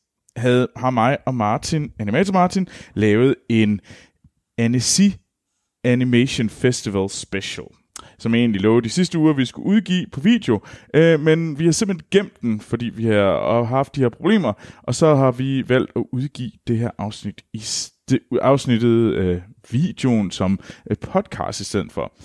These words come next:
Øh, hvilket er grunden til, øh, hvis I undrer jer, jeg snakker om, helt i starten, vi snakker om, at det er en, øh, video, vi er i gang med at lave.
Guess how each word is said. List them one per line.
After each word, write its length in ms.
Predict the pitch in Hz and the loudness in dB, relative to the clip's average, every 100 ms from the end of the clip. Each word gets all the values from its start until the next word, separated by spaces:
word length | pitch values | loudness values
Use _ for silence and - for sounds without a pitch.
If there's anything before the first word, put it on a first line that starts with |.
| - _ - | -20 _ -4
Øh, 220 | 113 117 | -2 -2
hvilket 360 | 110 156 240 233 | 0 2 2 2
er 60 | 156 | 2
grunden 260 | 170 160 | 0 -2
til, 280 | - 160 196 - | 2 2 2 2
øh, 320 | 127 120 120 | 4 6 6
hvis 140 | 117 117 | 4 2
I 40 | |
undrer 240 | 127 165 185 | 0 2 2
jer, 140 | 135 | 4
jeg 120 | 110 113 | 4 4
snakker 300 | 135 151 135 | 2 2 2
om, 140 | 127 | 0
helt 200 | 131 220 | 2 2
i 40 | 120 | 2
starten, 300 | 147 131 104 | 2 2 0
vi 60 | |
snakker 240 | - 135 123 | -2 0 0
om, 80 | 95 | -2
at 160 | 101 | -2
det 180 | 113 113 - | -2 -2 -2
er 180 | 107 - | -4 -4
en, 280 | 110 110 110 - - - - | -2 0 -2 -6 -20 -18 -2
øh, 240 | 110 110 117 | 2 4 4
video, 260 | 208 117 | 2 2
vi 100 | 92 | -2
er 40 | 92 | 0
i 40 | |
gang 220 | 107 104 | 0 0
med 80 | 87 | -2
at 40 | |
lave. 200 | 78 - | -8 -10